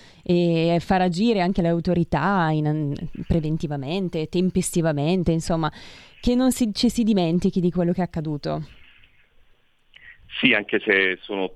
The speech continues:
Speaker 2: abbastanza pessimista finché
Speaker 1: Mm.
Speaker 2: non ci sarà un cambio di generazione nelle,
Speaker 1: Mm.
Speaker 2: nella, appunto, nelle strutture di potere in Corea del Sud.
Speaker 1: Mm.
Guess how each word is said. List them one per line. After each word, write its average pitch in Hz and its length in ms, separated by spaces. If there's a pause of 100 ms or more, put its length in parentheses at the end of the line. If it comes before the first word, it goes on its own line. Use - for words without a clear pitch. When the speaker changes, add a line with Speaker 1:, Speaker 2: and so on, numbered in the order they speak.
(260)
Speaker 2:
abbastanza 110 560
pessimista 113 720
finché 107 320
Speaker 1:
Mm. - 20
Speaker 2:
non 90 120
ci 87 160
sarà 82 200
un 78 80
cambio 85 320
di 71 140
generazione 71 840
nelle, 64 800
Speaker 1:
Mm. - 140
Speaker 2:
nella, 69 640
appunto, 69 400
nelle 65 200
strutture - 460
di 65 120
potere 62 920
in - 120
Corea 60 260
del 60 160
Sud. 117 500
Speaker 1:
Mm. 175 300